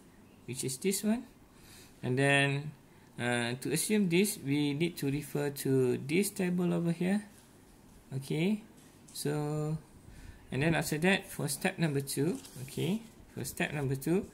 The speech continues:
we, we will obtain Y prime P. And then after that, we will compare, for step number three,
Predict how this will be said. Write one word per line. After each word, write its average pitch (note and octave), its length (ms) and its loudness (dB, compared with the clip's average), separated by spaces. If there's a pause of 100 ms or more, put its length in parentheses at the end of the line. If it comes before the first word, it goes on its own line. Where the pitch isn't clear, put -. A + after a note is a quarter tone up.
(180)
we, B2 260 -2
we B2+ 140 0
will B2+ 220 -4
obtain B2 420 -4
Y D3 460 0
prime B2 240 -2
P. G#3+ 320 0 (400)
And A#2+ 120 -2
then C#3 120 2
after B2+ 220 -4
that, B2+ 240 -2
we A#2+ 120 0
will A#2 180 0
compare, A#2 580 -4 (300)
for - 140 -8
step C#3 300 -4
number A#2+ 240 -2
three, D3+ 340 -2